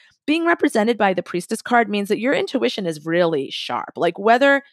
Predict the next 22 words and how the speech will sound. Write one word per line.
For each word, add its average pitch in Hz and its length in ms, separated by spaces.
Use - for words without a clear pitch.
you 214 200
wanted 196 300
to 196 80
take 180 320
action 190 400
about 247 260
what 247 160
you 247 180
knew, 240 280
my 196 260
guess 190 300
is, 175 120
like, 160 220
you, 185 280
you 196 180
know 175 260
all 143 160
of 147 140
this, - 480
um, 147 300
on 170 160
some, 156 360